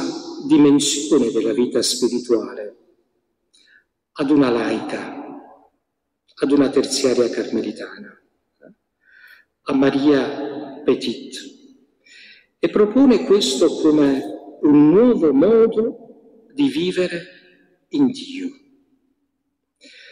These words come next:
Ecco, dicevo, tutti siamo chiamati alla comunione con Dio, cioè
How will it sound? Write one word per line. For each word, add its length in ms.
Ecco, 220
dicevo, 380
tutti 300
siamo 400
chiamati 580
alla 260
comunione 540
con 180
Dio, 300
cioè 300